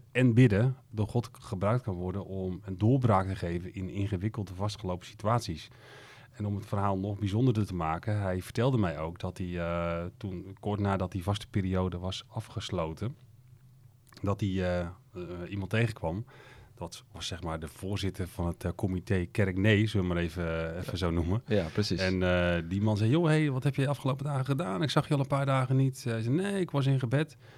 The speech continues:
Speaker 1: Hij zegt, "Ja, want ik was gisteren bij de politie. En, eh, ja, ook om daar te protesteren tegen jouw kerk. En daar kreeg ik te horen, 'Ja, hey man, eh, stop er nou eens mee. Want als je nog doorgaat om te protesteren tegen die kerk, dan ga jij de gevangenis in. Want die man heeft gewoon een vergunning, man.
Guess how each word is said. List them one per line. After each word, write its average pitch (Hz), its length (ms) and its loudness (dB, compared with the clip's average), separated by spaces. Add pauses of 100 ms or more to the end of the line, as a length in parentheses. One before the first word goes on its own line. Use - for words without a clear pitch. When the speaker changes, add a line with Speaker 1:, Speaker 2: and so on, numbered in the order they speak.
(140)
Speaker 1:
Hij 131 140 -2
zegt, 131 80 4
"Ja, 170 280 2
want 139 160 0
ik 135 80 -2
was 135 140 0
gisteren 151 300 2
bij 123 80 6
de 113 60 4
politie. 135 540 0 (380)
En, 123 240 -2
eh, 113 380 2
ja, 127 160 2
ook - 200 -8
om 120 140 -2
daar 110 180 2
te - 80 -8
protesteren 131 520 0
tegen 110 240 -2
jouw 98 100 0
kerk. 120 480 -2 (240)
En 127 160 0
daar 104 100 0
kreeg 110 260 0
ik 101 80 -6
te 107 80 -6
horen, 98 260 -4
'Ja, 175 220 -2
hey 156 240 2
man, 156 300 2
eh, 127 400 2
stop 175 280 2
er 160 60 2
nou 151 140 2
eens 139 100 2
mee. 151 260 4
Want 139 120 0
als 139 120 2
je 147 60 6
nog 127 160 4
doorgaat 143 440 4
om 127 160 -2
te - 80 -20
protesteren 131 460 0
tegen 127 180 2
die 120 80 -6
kerk, 131 320 0
dan 117 340 -4
ga 123 200 0
jij 180 260 2
de 170 80 2
gevangenis 143 500 2
in. 147 100 4
Want 131 120 2
die 123 100 4
man 170 160 6
heeft 127 180 2
gewoon 110 240 0
een 110 60 0
vergunning, 254 380 2
man. 165 260 0